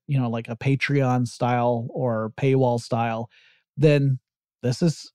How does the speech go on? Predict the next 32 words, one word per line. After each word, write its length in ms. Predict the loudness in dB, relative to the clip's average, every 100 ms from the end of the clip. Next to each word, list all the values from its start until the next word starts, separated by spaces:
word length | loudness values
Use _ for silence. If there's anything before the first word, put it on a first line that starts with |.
| _
this 220 | 0 2
is 120 | 4
something 300 | 4 4 4
that 120 | 4
we 120 | 6 6
have 180 | 6 4
to 80 |
deal 260 | 2 4 6
with 200 | 4 4
in 100 | 2
order 260 | 2 2 0
to 420 | 2 4 4 2 -2 _ _ 2
bring 240 | 6 8
you 140 | 8 6
content 680 | 6 6 6 6 6 2 -2
and 320 | -2 2 2 4
to 400 | 6 6 4 0 _
also 580 | 0 2 6 6 6 2 -8 _
fulfill 320 | 0 2 4
our 160 | 4
obligations 720 | 4 4 2 2 2 2 0 0
on 200 | 0 2
behalf 420 | 2 4 2 2
of 260 | 2 2 4
the 260 | 4 4 2 _ _ _
sponsors 580 | -14 0 2 4 4 6
who 120 | 4
support 400 | 4 4 4 4
us. 260 | 0 -10 -20 -20 _ _ _ _
Uh, 220 | 0 2 2
it's, 360 | 0 0 -6 -20 _ _
again, 460 | 2 6 8 8 6